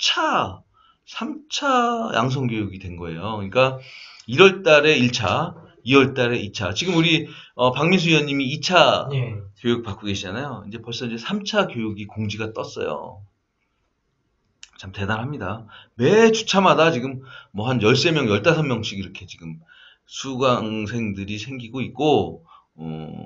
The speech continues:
Speaker 1: 우리 예비 전문위원님들이 계속 생기고 있고, 굉장히 정책 자금에 대해서 니즈가 많아요. 많아서 많은 분들이 지금 공부를 하고 열정을 가지고 배우고 있습니다. 자, 그리고, 음,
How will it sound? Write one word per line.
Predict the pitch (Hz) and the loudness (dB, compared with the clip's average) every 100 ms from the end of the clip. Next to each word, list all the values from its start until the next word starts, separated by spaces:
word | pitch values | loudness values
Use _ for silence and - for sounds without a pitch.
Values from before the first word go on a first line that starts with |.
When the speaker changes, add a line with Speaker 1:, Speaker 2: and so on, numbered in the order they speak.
| - - | -14 -12
Speaker 1:
우리 | 92 98 | -4 -2
예비 | 110 | -2
전문위원님들이 | 104 98 107 98 92 87 82 82 95 156 165 | -2 -2 -2 -2 -4 -10 -12 -10 -8 -8 -8
계속 | 98 107 123 127 | -6 -2 -2 -4
생기고 | 127 117 98 117 | -10 -12 -10 -10
있고, | 110 131 143 139 - - _ | -10 -8 -8 -10 -18 -20 _
굉장히 | 123 139 165 196 190 170 143 | -2 0 4 4 4 2 0
정책 | 139 131 147 160 | 0 -2 -4 0
자금에 | 156 139 127 | 0 0 -2
대해서 | 107 101 98 135 131 98 | -2 -2 -2 -2 -2 -2
니즈가 | 110 113 117 | -6 -6 -6
많아요. | 82 80 87 80 73 _ _ | -6 -8 -10 -14 -16 _ _
많아서 | - 82 90 139 139 127 - - - | -20 -18 -14 -12 -12 -12 -20 -20 -8
많은 | 87 131 147 | -2 0 0
분들이 | 120 104 104 | -2 -6 -8
지금 | 92 85 90 90 - - _ | -10 -14 -16 -18 -20 -20 _
공부를 | _ 117 110 113 | _ -6 -4 -2
하고 | 123 120 123 | -2 0 2
열정을 | 117 127 202 190 | 2 4 4 4
가지고 | 135 110 95 92 | 2 0 -6 -10
배우고 | 107 95 90 | -6 -6 -8
있습니다. | - 80 80 - _ _ _ - | -12 -14 -18 -20 _ _ _ -20
자, | - - | -18 -12
그리고, | 110 101 123 165 165 - - _ | -10 -6 -6 -8 -14 -20 -20 _
음, | 85 85 80 | -16 -12 -12